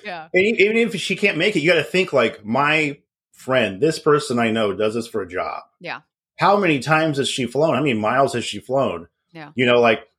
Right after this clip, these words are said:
Speaker 2: if you look on Flight Radar twenty-four, it's like a website and an app, you see all the planes in real time, and it's, like, mind-blowing. You realize, oh, in the United States alone, there's, like, several millions of people flying every day. They go
Speaker 1: Yeah.
Speaker 2: up,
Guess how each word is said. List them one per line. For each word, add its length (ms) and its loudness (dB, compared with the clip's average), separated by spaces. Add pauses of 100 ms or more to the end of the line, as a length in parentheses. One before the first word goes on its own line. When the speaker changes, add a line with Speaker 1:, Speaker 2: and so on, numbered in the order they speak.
(200)
Speaker 2:
if 140 -2
you 100 2
look 240 2
on 200 0
Flight 280 2
Radar 240 2
twenty-four, 480 0
it's 80 -4
like 100 -2
a 60 -2
website 480 0
and 80 -8
an 100 -8
app, 240 -4
you 100 0
see 300 0
all 200 2
the 60 2
planes 340 0
in 100 0
real 140 2
time, 280 0
and 80 0
it's, 160 -4
like, 200 0
mind-blowing. 800 -2
You 100 -2
realize, 580 2
oh, 360 0 (420)
in 100 -6
the 40 0
United 180 2
States 220 0
alone, 360 2
there's, 160 0
like, 420 0 (200)
several 480 2
millions 400 2
of 80 -8
people 340 -4
flying 480 -2
every 280 -2
day. 260 -2
They 100 -8
go 140 -2
Speaker 1:
Yeah. 140 2
Speaker 2:
up, 140 -4